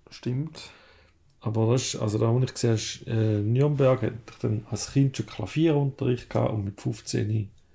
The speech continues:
Speaker 2: ist dann in einer Rockband. Genau, ist so ab Ende sechziger als Studiomusiker tätig gewesen. Und er ist wirklich auch Pianoman gewesen.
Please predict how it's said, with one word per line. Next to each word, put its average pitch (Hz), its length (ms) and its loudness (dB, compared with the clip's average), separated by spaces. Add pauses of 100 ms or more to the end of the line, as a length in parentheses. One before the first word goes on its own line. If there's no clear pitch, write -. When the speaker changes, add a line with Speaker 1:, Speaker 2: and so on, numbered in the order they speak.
(420)
Speaker 2:
ist - 100 -12
dann 107 100 0
in 104 60 0
einer 104 140 -2
Rockband. 156 800 0 (1600)
Genau, 110 300 4
ist 117 120 2
so 139 140 0
ab 123 280 0 (280)
Ende 143 640 4 (140)
sechziger 165 640 2
als 135 180 4
Studiomusiker 180 1120 2 (1500)
tätig 143 420 0
gewesen. 175 380 -4 (560)
Und 147 140 2
er 165 160 0
ist 135 120 4
wirklich 151 260 2
auch 143 180 0
Pianoman 156 720 -2
gewesen. 110 360 -4